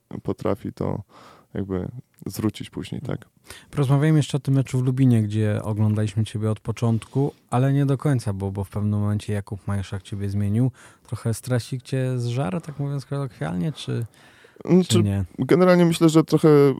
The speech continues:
Speaker 1: za bardzo chciałem też wy-, wy-, grać dobrze i w sumie początek meczu był w porządku, ale później też po prostu ja generalnie miałem rolę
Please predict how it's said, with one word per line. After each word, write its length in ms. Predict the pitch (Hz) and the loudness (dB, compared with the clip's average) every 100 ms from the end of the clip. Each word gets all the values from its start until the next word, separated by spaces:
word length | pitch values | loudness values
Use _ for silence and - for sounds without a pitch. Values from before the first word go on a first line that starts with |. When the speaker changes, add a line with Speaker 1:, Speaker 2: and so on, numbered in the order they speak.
| - _ | -6 _
Speaker 1:
za 140 | 123 135 | 0 6
bardzo 240 | 143 135 | 6 6
chciałem 480 | 127 - 117 127 131 | 4 8 10 8 6
też 440 | 139 135 127 - 110 | 4 2 2 -6 -4
wy-, 300 | 113 127 117 | 2 4 2
wy-, 480 | - - - - 107 | -2 -10 -10 -4 4
grać 260 | 123 117 | 6 6
dobrze 680 | 113 123 117 131 127 131 73 - | 8 8 8 4 4 2 -2 -2
i 240 | 110 110 | 0 0
w 60 | - | -2
sumie 220 | 117 120 | -2 0
początek 380 | 104 117 117 113 | -2 -2 0 0
meczu 220 | 113 110 | 0 0
był 120 | 110 | -2
w 20 | |
porządku, 480 | - 113 113 117 113 | -2 0 0 2 2
ale 180 | 110 107 | 4 2
później 320 | 117 110 107 | 0 -2 -2
też 160 | 107 - | -6 -8
po 100 | 107 | -4
prostu 340 | 110 - 120 - - - - | -2 -2 -4 -6 -18 -10 -2
ja 80 | 131 | 4
generalnie 380 | 143 143 139 | 6 8 6
miałem 440 | 135 131 131 123 110 | 8 8 6 6 6
rolę 460 | 117 123 120 113 | 8 10 10 8